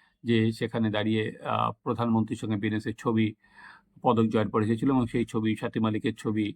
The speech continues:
এরা শেষ পর্যন্ত তাদের পদক, আহ, বি-, আহ, জলে ভাসিয়ে দিতে গেছিল। ফলে অনেক ঘটনা, সে তো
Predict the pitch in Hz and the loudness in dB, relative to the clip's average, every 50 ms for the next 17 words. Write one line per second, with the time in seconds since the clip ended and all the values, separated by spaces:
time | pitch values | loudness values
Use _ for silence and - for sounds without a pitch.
0 | _ - 156 123 113 110 123 113 - - - 117 113 110 107 104 131 113 - - | _ -12 -6 -6 -6 -4 -4 -6 -6 -6 -8 -6 -4 -4 -4 -4 -6 -8 -6 -6
1 | 110 107 110 110 - _ _ _ _ _ _ _ _ - - 147 165 - 180 175 | -4 -4 -4 -4 -4 _ _ _ _ _ _ _ _ -6 2 2 4 4 4 0
2 | - _ _ - 127 - 131 120 110 113 123 135 - 135 120 113 113 113 117 120 | 0 _ _ -12 -10 -4 -4 -2 0 0 -2 -2 0 -2 -4 -2 -2 -4 -4 -6
3 | 123 117 110 123 117 113 104 101 104 - - 117 110 110 - 117 113 113 113 131 | -8 -4 0 2 2 2 2 0 -4 -2 0 2 2 2 2 2 2 2 2 0
4 | 127 156 175 - - 170 175 151 156 165 180 185 185 180 180 170 _ - - 214 | -4 -4 -4 -2 0 2 2 2 4 4 4 4 4 2 -2 -4 _ -16 -20 -18
5 | - - 131 - 120 110 110 110 110 107 - - 113 - - - | -12 -12 -10 -4 -2 -2 0 0 -2 -4 -6 -12 -14 -12 -12 -14